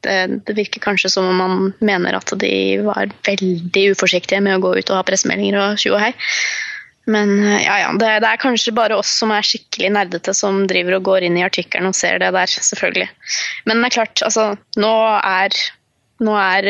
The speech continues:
nå har allerede forskerne begynt å hive seg over dette her, som ikke har, har noe med seg å gjøre, og nå forsker vi andre,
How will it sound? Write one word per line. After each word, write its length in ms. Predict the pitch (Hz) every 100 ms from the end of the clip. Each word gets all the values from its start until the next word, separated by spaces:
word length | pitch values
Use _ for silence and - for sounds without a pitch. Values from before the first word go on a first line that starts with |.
| 208
nå 160 | 214
har 160 | 220 220 208
allerede 260 | 202 202
forskerne 320 | 226 - 175 196
begynt 200 | 180 185
å 300 | 202 202 202
hive 260 | 202 196 180
seg 220 | 202 185
over 140 | 185
dette 120 | 196
her, 140 | 208 240
som 180 | - 226
ikke 200 | - 202
har, 240 | 190 190 - - - - - -
har 80 | 214
noe 100 | 214
med 160 | 202 190
seg 240 | 214 214
å 120 | 233 226
gjøre, 200 | 247 302
og 120 | 277 254
nå 100 | 247 240 - -
forsker 260 | 254 214
vi 140 | 220 226
andre, 260 | 202 196